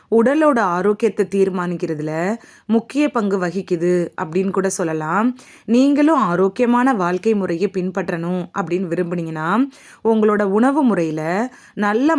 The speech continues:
மாற்றங்களை செய்யணும் அப்படின்னு நீங்க ஃபீல் பண்ணீங்கன்னா, இந்த பதிவு உங்களுக்கு ரொம்ப யூஸ்ஃபுல்லா இருக்கும். பிஸ்தா பருப்புல புரதம், நார்ச்சத்து, ஆரோக்கியமான கொழுப்புகள், பொட்டாசியம்,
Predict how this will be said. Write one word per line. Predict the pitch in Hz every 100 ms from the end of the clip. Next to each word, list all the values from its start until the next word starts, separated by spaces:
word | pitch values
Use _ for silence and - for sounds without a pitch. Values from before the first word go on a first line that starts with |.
| 202
மாற்றங்களை | 190 196 214 202 202 175
செய்யணும் | 165 175 180 190 180 - 180
அப்படின்னு | 156 190 196
நீங்க | 170 170
ஃபீல் | - 190 190
பண்ணீங்கன்னா, | 175 170 160 156 165 226 285 - - - - 233
இந்த | 262 311 240
பதிவு | 214 208 196 180
உங்களுக்கு | 175 - 170
ரொம்ப | 165 190 185
யூஸ்ஃபுல்லா | 180 - 180 180
இருக்கும். | 165 - 185 240 330 - _ _ _ _ _
பிஸ்தா | 277 269 - 320 320
பருப்புல | 214 165 165 160 165 196 214 _
புரதம், | 214 208 196 170 165 165 165 - -
நார்ச்சத்து, | 185 196 - 214 165 - 170 170 170 - - - 190 185
ஆரோக்கியமான | 175 170 190 226 262 247 214
கொழுப்புகள், | 180 180 175 185 185 165 165 - - _ -
பொட்டாசியம், | 226 220 247 233 202 175